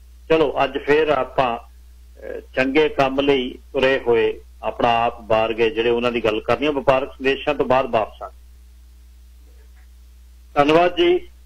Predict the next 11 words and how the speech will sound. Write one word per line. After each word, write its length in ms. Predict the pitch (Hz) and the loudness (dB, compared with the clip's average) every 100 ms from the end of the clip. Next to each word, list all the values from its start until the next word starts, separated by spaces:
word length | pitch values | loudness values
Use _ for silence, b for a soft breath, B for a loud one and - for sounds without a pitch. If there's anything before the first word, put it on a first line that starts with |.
| - - - | -20 -16 0
ਸਾਰਿਆਂ 320 | 160 160 147 | 2 2 2
ਦਾ। 340 | 131 131 143 - - - - - | 4 4 2 -8 -20 -20 -20 -4
ਜਿਹੜੀ 240 | 214 247 262 | -2 2 2
ਹੁਣ 240 | 208 247 | 4 2
ਮੈਂ 420 | 254 254 165 151 | 2 0 0 -2
ਗੱਲ 380 | - - 180 196 | -2 2 2 4
ਕਰਨੀ 400 | 190 190 - 180 | 2 0 -2 0
ਚਾਹੁੰਦਾ, 320 | 175 185 165 | 2 4 2
ਪਹਿਲੇ 260 | 160 208 220 | 2 2 4
ਵਿਸ਼ੇ 280 | 185 - 180 | 2 2 0
ਤੇ 360 | 180 160 147 | 2 2 0